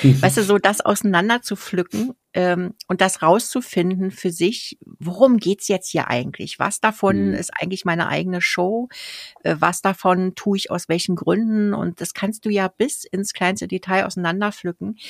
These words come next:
Speaker 2: Aber das Tolle an der Sache ist, das gilt immer nur für diesen Moment. Das
Speaker 1: Ja.
Speaker 2: heißt, äh, das ist nichts, was du, wo du dann, äh, dich, äh, irgendwie mit schmücken kannst, „Ich habe jetzt das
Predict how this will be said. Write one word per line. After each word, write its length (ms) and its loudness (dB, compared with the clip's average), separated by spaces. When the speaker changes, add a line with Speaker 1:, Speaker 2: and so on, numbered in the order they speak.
Speaker 2:
Aber 180 6
das 180 0
Tolle 280 4
an 120 2
der 120 2
Sache 300 -2
ist, 420 -4
das 300 -4
gilt 340 0
immer 360 4
nur 240 6
für 200 -2
diesen 320 -2
Moment. 640 2
Das 140 -6
Speaker 1:
Ja. 80 4
Speaker 2:
heißt, 200 -2
äh, 320 6
das 140 4
ist 180 0
nichts, 500 2
was 220 4
du, 380 0
wo 160 -4
du 120 2
dann, 360 4
äh, 240 2
dich, 420 -4
äh, 60 -6
irgendwie 400 0
mit 160 0
schmücken 420 0
kannst, 440 -2
„Ich 320 -4
habe 260 -2
jetzt 400 0
das 300 -2